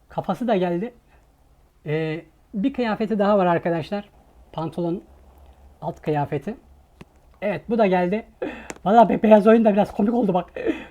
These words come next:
Dur, sa-, saçlar olmayınca komik oluyor. Evet, saçlarının hemen, e, kodunu veriyorum arkadaşlar.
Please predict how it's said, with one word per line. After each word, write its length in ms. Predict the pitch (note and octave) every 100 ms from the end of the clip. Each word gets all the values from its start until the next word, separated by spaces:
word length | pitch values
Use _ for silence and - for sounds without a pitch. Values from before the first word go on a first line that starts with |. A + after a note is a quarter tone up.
| -
Dur, 80 | G#3+
sa-, 200 | - D3+
saçlar 340 | - F3 A#3
olmayınca 340 | A#3+ C4+ G3+
komik 300 | F#3 G#3+ B3
oluyor. 220 | G#3 G3 C4+ _ _ _ _ _ _ _ _ _
Evet, 180 | G#3 G#3+
saçlarının 480 | - A3 G#3+ A3+ G#3
hemen, 220 | G#3 G3+ G#3 - _ _ _ _ -
e, 500 | D#3 E3 E3 D#3+ D#3+
kodunu 300 | D#3 A3+ G#3
veriyorum 300 | F#3+ G3 F#3
arkadaşlar. 500 | F3 E3 F3 E3 G3+